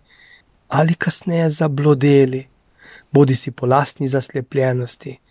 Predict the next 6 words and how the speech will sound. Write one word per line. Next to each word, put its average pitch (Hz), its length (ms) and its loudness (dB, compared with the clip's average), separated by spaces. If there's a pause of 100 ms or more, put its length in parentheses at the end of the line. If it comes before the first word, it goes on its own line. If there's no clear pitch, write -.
(460)
zas-, 135 480 -4
zasvojenosti, 135 1120 -4
odtavani 143 800 0 (560)
v 143 80 -4
sence 147 340 -6
smrti, 147 540 -6